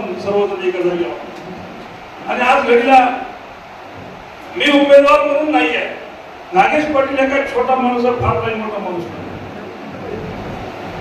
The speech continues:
पण या आघाडीनं जे आपल्याला या भारत देशामध्ये जे इंडिया आघाडीनं आज जे एक ध्येय समोर ठेवून आपल्या पुढे जे आलेले आहेत,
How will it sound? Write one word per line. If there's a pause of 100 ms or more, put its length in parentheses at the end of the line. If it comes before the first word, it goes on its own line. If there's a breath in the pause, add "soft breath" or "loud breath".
(300)
पण (960)
या
आघाडीनं
जे
आपल्याला
या
भारत
देशामध्ये (120)
जे
इंडिया
आघाडीनं
आज
जे (1900)
एक
ध्येय
समोर
ठेवून
आपल्या
पुढे
जे
आलेले
आहेत,